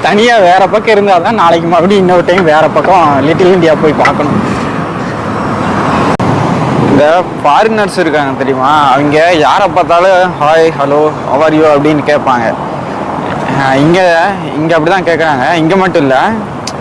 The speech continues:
நம்ம ஊர்லயே நான் நிறைய பக்கம் பார்த்துருக்கேன். ஃபாரினர்ஸ் பார்க்கும்போது அவங்க நம்ம எதுக்கால வரும்போது, இல்ல கிராஸ் பண்ணும்போது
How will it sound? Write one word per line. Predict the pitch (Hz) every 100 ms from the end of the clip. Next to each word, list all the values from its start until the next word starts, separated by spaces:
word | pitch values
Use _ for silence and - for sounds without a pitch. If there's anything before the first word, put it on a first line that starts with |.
| 135
நம்ம | 131 160
ஊர்லயே | 170 185
நான் | 190 165
நிறைய | 139 139 147
பக்கம் | 156 160 135
பார்த்துருக்கேன். | 139 135 131 120 131 135
ஃபாரினர்ஸ் | 139 156 156 -
பார்க்கும்போது | 135 127 139 143
அவங்க | 139 131 127 - - - - -
நம்ம | 147 143 143
எதுக்கால | 143 151 175 165
வரும்போது, | 156 151 147
இல்ல | 151 151
கிராஸ் | 131 127 160 -
பண்ணும்போது | 151 143 143